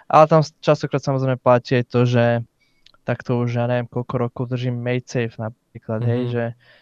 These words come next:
Speaker 1: že úplne za, úplne akože veľmi zlá investícia, projekt technologicky extrémne zaujímavý, bohužiaľ časom stratil aj likviditu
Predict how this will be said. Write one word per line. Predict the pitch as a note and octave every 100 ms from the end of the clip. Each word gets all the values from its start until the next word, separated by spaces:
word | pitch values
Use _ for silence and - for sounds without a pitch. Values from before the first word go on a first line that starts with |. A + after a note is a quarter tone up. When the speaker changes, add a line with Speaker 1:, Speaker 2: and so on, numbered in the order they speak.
| _ _
Speaker 1:
že | -
úplne | A#2 - A#2+
za, | A2+ A#2 - A#2+ A#2+ A#2 A#2 -
úplne | - - A#2+
akože | A#2+ A#2+
veľmi | A#2 B2 C3
zlá | B2+ B2
investícia, | B2 C3 - C3 - C#3 C3 C3 C3 C3+ _
projekt | - C3 B2+ -
technologicky | B2+ C#3 B2+ - B2
extrémne | B2 - C3+
zaujímavý, | B2+ B2+ C3 C3 B2 C3 C3 B2+ - _
bohužiaľ | B2+ B2+ B2+ B2
časom | - B2+ B2
stratil | B2 B2+ B2 B2+
aj | B2 B2
likviditu | - C3+ B2 - B2+ B2